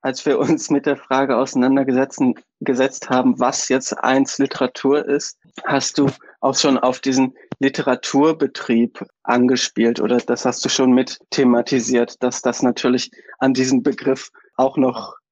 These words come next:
sehr präsent dranhängt, ne? Also, dass das eben nicht nur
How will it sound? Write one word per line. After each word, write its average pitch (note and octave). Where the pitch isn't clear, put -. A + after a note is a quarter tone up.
sehr C3
präsent B2
dranhängt, A2
ne? A#2
Also, A#2
dass A2+
das -
eben B2+
nicht C3
nur B2